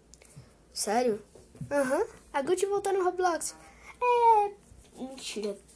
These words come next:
O último evento da Gucci foi horrível. Que tudo é caro. É. Um dos nossos artistas italianos, Ashi-,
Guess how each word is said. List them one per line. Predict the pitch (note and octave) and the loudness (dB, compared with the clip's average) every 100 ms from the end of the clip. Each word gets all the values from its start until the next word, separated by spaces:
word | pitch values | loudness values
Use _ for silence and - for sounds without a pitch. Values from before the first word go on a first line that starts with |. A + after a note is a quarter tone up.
| - | -6
O | |
último | B3 B3 B3+ | -2 -2 -2
evento | A#3+ A#3+ A#3 A#3+ | -4 -2 -6 -6
da | A#3 | -8
Gucci | A#3 A#3+ - | -8 -10 -8
foi | A#3+ A#3 | -6 -6
horrível. | B3 - - - - _ _ - - - _ _ - - _ _ _ - - _ _ _ _ _ _ _ | -6 -14 -20 -16 -16 _ _ -20 -20 -20 _ _ -20 -20 _ _ _ -20 -20 _ _ _ _ _ _ _
Que | - | -6
tudo | A3+ C#4+ D4 | -4 0 2
é | |
caro. | D4 G3+ D#3+ - _ - | 2 -2 -4 -10 _ -2
É. | D#4 F4 - - - - - - - - - - - | 0 0 -6 -20 -20 -20 -20 -20 -20 -20 -20 -20 -10
Um | F#4 F#4 | -2 4
dos | G#4 F4+ | 6 6
nossos | E4 E4+ - D#4+ - - | 4 2 0 -4 -6 -2
artistas | E4+ F4 - - D4 C#4+ - D4+ C#4+ C#4+ - - - - - - - - - - - _ - - - - - - - - - - | 0 0 -4 -4 0 0 0 -2 -2 -2 -2 -2 -6 -14 -20 -20 -20 -20 -20 -20 -20 _ -20 -20 -20 -20 -20 -20 -20 -20 -20 -16
italianos, | B3+ - D#4+ D#4 C#4+ C#4 C4+ C4 C4+ C4+ C#4 - - | -16 -8 -4 -4 -4 -2 -2 -2 -4 -6 -6 -10 -6
Ashi-, | C4+ B3+ - - C#4 A#3+ | -6 -6 -10 -10 -10 -12